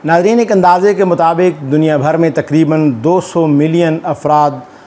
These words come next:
ऑस्टियोपोरोसिस के शिकार हैं। अगरचे ये बीमारी मर्दों और ख़वातीन दोनों में होती है, लेकिन ख़वातीन में मर्दों के मुकाबले में इस बीमारी के बढ़ने का इम्कान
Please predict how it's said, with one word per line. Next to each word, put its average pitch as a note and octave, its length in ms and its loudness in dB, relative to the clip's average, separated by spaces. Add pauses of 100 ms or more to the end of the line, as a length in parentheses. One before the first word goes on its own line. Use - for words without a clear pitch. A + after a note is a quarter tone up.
(200)
ऑस्टियोपोरोसिस E3 880 -2
के - 160 -6
शिकार D3 380 -2
हैं। C#3+ 200 -4 (680)
अगरचे G3 380 0
ये B3 160 2
बीमारी G3 460 2
मर्दों F#3+ 420 0
और G3+ 100 0
ख़वातीन F3 680 0
दोनों F3+ 260 0
में G3+ 120 2
होती E3+ 380 -2
है, F3 220 0
लेकिन G3+ 300 -2
ख़वातीन E3 600 0
में D#3+ 180 0
मर्दों D#3 400 -2
के D3+ 120 -2
मुकाबले D#3 460 0
में D3 200 -2 (420)
इस E3+ 160 -2
बीमारी D#3+ 480 0
के F3+ 200 -2
बढ़ने F3 380 0
का E3+ 140 -2
इम्कान D3+ 520 -2